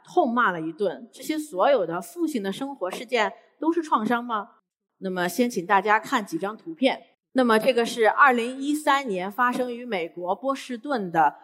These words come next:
呃，马拉松爆炸案。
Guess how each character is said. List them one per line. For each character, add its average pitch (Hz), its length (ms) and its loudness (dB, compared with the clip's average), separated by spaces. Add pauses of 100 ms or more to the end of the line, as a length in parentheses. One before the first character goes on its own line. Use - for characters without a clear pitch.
(300)
呃， 170 340 -2 (220)
马 208 220 10
拉 202 120 8
松 262 280 -6
爆 226 160 6
炸 208 160 2
案。 180 340 0